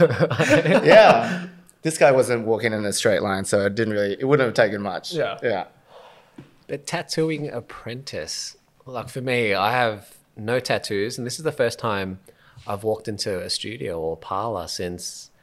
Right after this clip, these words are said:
Speaker 1: that time I walked into one in Vietnam, like, six years ago, and I was looking for weed.
Speaker 2: Oh, yeah.
Speaker 1: <laughs> Right.
Speaker 2: You won't find any weed here. <laughs>
Speaker 1: By the books, all legal here. So, 'cause tattooing, it's, it's permanent, and a lot of people's, like,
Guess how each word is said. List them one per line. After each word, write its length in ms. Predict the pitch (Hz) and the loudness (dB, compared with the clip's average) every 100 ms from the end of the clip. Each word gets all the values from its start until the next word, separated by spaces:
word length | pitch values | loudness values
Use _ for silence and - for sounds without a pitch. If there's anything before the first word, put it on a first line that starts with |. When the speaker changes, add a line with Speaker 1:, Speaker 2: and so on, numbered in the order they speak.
| _ _ _ - - | _ _ _ -20 -12
Speaker 1:
that 160 | - 104 | -8 -6
time 320 | - 104 107 | -4 -4 -2
I 80 | 98 | 0
walked 300 | 101 104 117 | 0 -2 -4
into 280 | 101 95 101 | -6 -4 -4
one 200 | 95 95 | -4 -4
in 120 | 92 | -6
Vietnam, 420 | 95 98 101 95 | -6 -4 -4 -2
like, 180 | 87 87 _ _ | -4 -4 _ _
six 320 | - - - | -10 -10 -8
years 180 | 104 110 | -4 -4
ago, 240 | 135 92 87 | -2 -4 -2
and 80 | |
I 60 | 87 | -4
was 120 | 87 | -6
looking 200 | 107 104 | -8 -8
for 100 | 92 | -6
weed. 380 | 87 117 113 - - _ - | -4 -2 -4 -6 -12 _ 6
Speaker 2:
Oh, 140 | 156 | 8
yeah. 260 | 165 135 160 | 10 8 6
Speaker 1:
<laughs> 300 | 143 185 156 | 6 6 8
Right. 640 | 180 151 160 135 - 143 | 8 6 4 2 -2 -4
Speaker 2:
You 140 | 135 107 | 0 4
won't 200 | 131 135 | 6 6
find 240 | 135 131 | 2 4
any 200 | 131 131 | 2 2
weed 260 | 127 135 139 | 0 0 0
here. 280 | 147 139 | 4 6
<laughs> 0 | |
Speaker 1:
By 1500 | 113 190 196 208 214 214 190 220 - 208 208 240 226 - 180 110 | 8 12 12 12 12 12 12 10 10 8 6 4 2 2 2 4
the 100 | 117 | 4
books, 240 | 113 104 - | 2 0 0
all 220 | - 127 | 4 4
legal 280 | 113 110 107 | 4 2 0
here. 320 | 101 95 180 - - - - - - - - | -2 -4 -6 -12 -14 -10 -10 -10 -14 -14 -14
So, 580 | - - 165 165 175 151 - _ - _ _ - - _ | -8 0 4 6 4 2 -8 _ -20 _ _ -20 -20 _
'cause 160 | - 165 | -8 -4
tattooing, 760 | - 202 - 185 196 113 87 90 | -2 -2 -2 -2 0 -2 -4 -2
it's, 560 | 117 110 - - - - | -2 0 -6 -8 -10 -12
it's 180 | 120 | -12
permanent, 480 | - 131 143 127 95 | -8 -4 -4 -4 -4
and 140 | 82 101 | -6 -6
a 60 | |
lot 160 | 107 135 | -4 -4
of 80 | 131 | -4
people's, 400 | 120 113 104 101 | -8 -6 -8 -6
like, 340 | 95 90 90 | -6 -6 -8